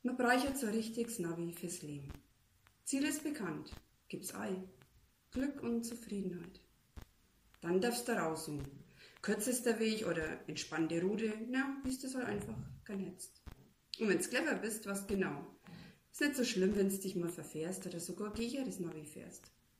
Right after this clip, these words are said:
Da siehst oft einmal ganz neue Leute und Orte, mit denen du nie gerechnet hast. Die hättest sonst nie getroffen, aber die bringen dich weiter.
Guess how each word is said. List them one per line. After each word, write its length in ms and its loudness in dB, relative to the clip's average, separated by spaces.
Da 100 -6
siehst 420 -2
oft 260 -2
einmal 340 2
ganz 360 2
neue 260 4
Leute 540 -2
und 180 -4
Orte, 320 -6
mit 160 6
denen 160 4
du 100 6
nie 180 12
gerechnet 460 8
hast. 300 -8
Die 80 2
hättest 220 -2
sonst 240 4
nie 120 2
getroffen, 540 0
aber 240 -4
die 60 -2
bringen 280 2
dich 140 2
weiter. 360 -2